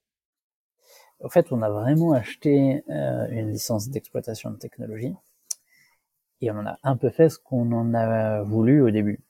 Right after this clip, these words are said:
Et donc, même parfois, on a conçu des produits que, euh,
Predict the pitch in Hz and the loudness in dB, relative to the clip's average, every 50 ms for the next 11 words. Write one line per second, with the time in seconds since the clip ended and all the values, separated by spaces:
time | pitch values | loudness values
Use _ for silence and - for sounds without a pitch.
0 | _ - - 120 107 104 101 113 117 123 117 - - - 117 113 120 113 - 120 | _ -12 -8 -6 -6 -4 -2 0 0 0 -2 -4 -4 -2 -2 0 0 0 -2 -4
1 | - - - 156 143 131 110 101 - - 127 - - - 139 117 113 - - - | -2 2 2 4 4 4 2 0 -2 -2 -4 -4 -4 -2 0 0 0 0 -2 -4
2 | 117 107 113 131 143 151 160 143 - - 123 113 113 117 117 113 107 98 98 98 | -2 -2 0 0 2 2 0 0 -2 -2 0 2 2 2 2 2 0 0 -2 -4
3 | 101 - | -6 -8